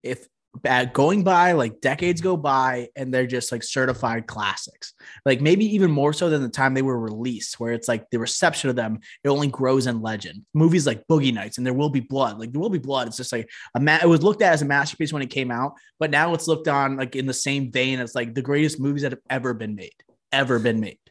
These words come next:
You know what I mean? Boogie Nights, probably at the time it came out, it was like, "Ooh, this is kinda new." You get a young, exciting star with Mark Wahlberg, right? You get a couple Oscar nominations. But a lot of people, this is their favorite P T A movie with, like, Boogie Nights. It just, it,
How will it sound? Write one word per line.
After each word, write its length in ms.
You 80
know 60
what 100
I 60
mean? 260
Boogie 260
Nights, 300
probably 340
at 60
the 80
time 280
it 100
came 220
out, 240
it 40
was 100
like, 100
"Ooh, 220
this 160
is 80
kinda 220
new." 260
You 120
get 180
a 40
young, 220
exciting 420
star 220
with 100
Mark 280
Wahlberg, 580
right? 220
You 80
get 180
a 60
couple 260
Oscar 380
nominations. 680
But 80
a 40
lot 140
of 80
people, 580
this 200
is 100
their 140
favorite 480
P 120
T 240
A 40
movie 280
with, 160
like, 140
Boogie 240
Nights. 340
It 40
just, 240
it, 220